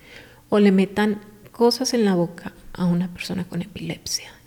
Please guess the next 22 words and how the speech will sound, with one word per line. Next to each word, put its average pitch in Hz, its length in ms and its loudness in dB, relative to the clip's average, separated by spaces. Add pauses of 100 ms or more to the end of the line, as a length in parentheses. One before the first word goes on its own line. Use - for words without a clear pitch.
(1300)
Y 285 380 4 (540)
cronometren 208 960 4 (320)
el 190 200 -2
tiempo. 196 560 2 (200)
Si - 280 2
el 196 200 4
tiempo 196 640 0 (1000)
pasa 208 480 0 (280)
después 202 360 2
de 226 100 4
un 240 100 4
minuto, 254 600 4 (460)
que 220 120 4
una 233 200 4
crisis 269 360 0
de 269 80 2
un 262 160 -2
minuto 254 380 0
es - 100 -6
una 220 240 -2
crisis 208 440 -2
larguísima, 190 680 -2